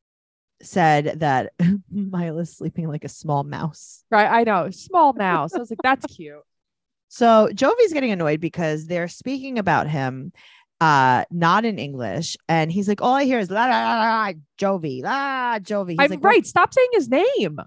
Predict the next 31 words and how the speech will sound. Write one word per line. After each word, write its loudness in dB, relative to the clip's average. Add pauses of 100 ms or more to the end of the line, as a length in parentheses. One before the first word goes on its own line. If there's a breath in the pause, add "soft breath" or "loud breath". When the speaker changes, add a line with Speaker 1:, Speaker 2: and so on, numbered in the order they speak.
(160)
Speaker 1:
Right. -2
But -6
Speaker 2:
Then. 2
Speaker 1:
also -6
stop -2
saying -2
his -2
name. 0
What -2
he -4
can, -6
he, 0
he's -4
not -2
that -2
dumb. 2
He -2
knows -2
Speaker 2:
Right. 4
Speaker 1:
his -4
name. -6
Speaker 2:
He -6
knows 0
Speaker 1:
He's 0
Speaker 2:
his -2
Speaker 1:
like, 2
Speaker 2:
name. -8
Speaker 1:
he -4
goes, -2
"I 2
hope, 2